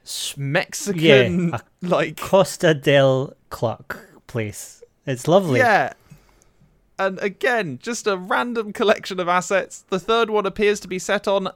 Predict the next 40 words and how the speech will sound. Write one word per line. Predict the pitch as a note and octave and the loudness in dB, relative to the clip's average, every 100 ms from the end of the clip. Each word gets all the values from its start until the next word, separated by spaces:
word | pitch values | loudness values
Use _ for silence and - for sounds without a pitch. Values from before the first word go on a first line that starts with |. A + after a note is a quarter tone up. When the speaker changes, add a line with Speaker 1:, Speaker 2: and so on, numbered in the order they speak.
| _ | _
Speaker 2:
a | F3+ G#3 | 0 0
train. | G#3+ G#3+ A3 C4 G#4 G#4 A4 - _ _ - - - | -2 0 2 2 -4 -2 -2 -2 _ _ -20 -18 0
Speaker 1:
Oh, | F#3 A#3+ | 2 4
yeah. | A3 B3+ C4+ C4+ G3 A2+ - _ _ - | 4 6 8 8 6 2 -4 _ _ -8
I | |
forgot | D3+ - F#3+ A3+ B3 | -8 -8 -2 0 2
about | A3+ G3 | 0 -4
the | C#3+ | -6
tr-, | - - E3+ | -12 -12 -4
that | C3+ B2 B2+ | -2 -2 -2
one. | B2 C3 C3 | -2 -2 -4
Very | A#2+ D3+ D3 | -4 -2 2
long, | C3+ C#3 C3+ C3+ | 4 6 4 4
thin | B2 C#3 C3 | 0 -2 0
one. | C#3+ | 2
I | E3 | 0
think | - G#3 | 0 -2
it's | G#3 - | -2 -2
like | G3 | -4
a | D3 | -4
trailer | - C#3+ E3 G3 G3 | -4 -2 0 0 0
or | C#3 | -2
something, | - A#2 G#2+ A2+ A2+ - - | -4 -10 -10 -14 -14 -18 -4
I | C#3+ D3+ | -2 -2
thought. | - A#2+ - | -2 -6 -4
Speaker 2:
Yeah. | F#3+ G3+ A#2 F#2+ _ - | -2 -2 -2 -6 _ -4
Speaker 1:
Uh, | C3 B2 A#2+ A#2+ - _ _ _ _ _ | -2 -2 -4 -6 -12 _ _ _ _ _
yeah, | D#3+ F#3 C3 B2 | 0 6 6 4
and | C#3 | 0
then | D#3 | 0
the | C#3+ | 0
final | D3+ F#3 C#3+ | 0 0 0
one's | A#2+ A#2+ - | -4 -6 -10
like | A#2+ - | -12 -8
a, | B2 A#2+ B2+ - | -6 -6 -8 -12
a | |
spa, | - - D3+ E3+ D3 | -14 -8 -4 -2 -4
isn't | D#3 F#3 | -6 -8
it? | A2 - | -10 -4
No. | C#3 A2+ | -2 -2